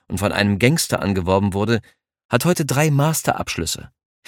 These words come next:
Er ist ein preisgekrönter Filmemacher und Komponist. "Schach hat meinen Charakter entwickelt", sagt Kassan. "Schach hat meine Konzentrationsfähigkeit und meinen Fokus verbessert. Schach hat etwas in mir entfacht.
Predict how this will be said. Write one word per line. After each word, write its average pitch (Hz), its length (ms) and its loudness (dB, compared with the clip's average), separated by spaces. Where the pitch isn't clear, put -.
Er 160 100 6
ist 165 160 2
ein 160 120 6
preisgekrönter 143 720 0
Filmemacher 131 520 0
und 123 120 0
Komponist. 127 640 0
"Schach - 320 0
hat 101 200 0
meinen 92 180 2
Charakter 123 520 2
entwickelt", - 540 -6
sagt - 260 -8
Kassan. 69 540 -8
"Schach 165 280 2
hat 131 180 0
meine 107 180 2
Konzentrationsfähigkeit 113 1300 0
und - 260 -4
meinen 120 240 2
Fokus - 380 -2
verbessert. - 520 -8
Schach - 360 0
hat 117 120 0
etwas - 300 -2
in 113 160 -2
mir 123 160 4
entfacht. 117 500 -2